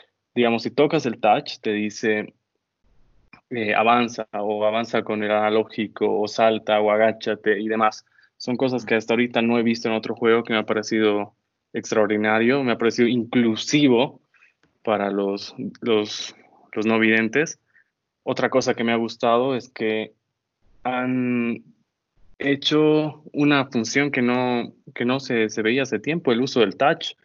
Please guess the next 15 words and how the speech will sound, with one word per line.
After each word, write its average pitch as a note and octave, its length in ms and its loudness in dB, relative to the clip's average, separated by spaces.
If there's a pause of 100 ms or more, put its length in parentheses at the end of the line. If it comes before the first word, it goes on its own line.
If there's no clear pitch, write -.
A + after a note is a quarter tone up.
(520)
Por A2+ 140 -4
ejemplo, A#2+ 680 0 (120)
en A#2+ 160 -4
varias C3+ 260 4
partes B2+ 320 -2
del A#2 140 -4
juego C3 320 -2
sí C3 200 -2
usas A#2 280 -4
el - 100 -10
touch B2 380 0
y A2 100 2
es - 500 -2 (220)
ultra C#3 340 0
importante. A2 840 -2